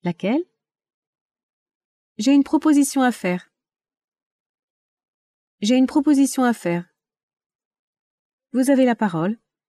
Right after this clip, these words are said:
J'ai une suggestion.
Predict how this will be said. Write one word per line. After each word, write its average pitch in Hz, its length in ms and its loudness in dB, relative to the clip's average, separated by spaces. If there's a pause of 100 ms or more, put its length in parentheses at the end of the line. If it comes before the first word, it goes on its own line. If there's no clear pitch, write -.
(1800)
J'ai 214 180 0
une 262 120 4
suggestion. 240 680 -2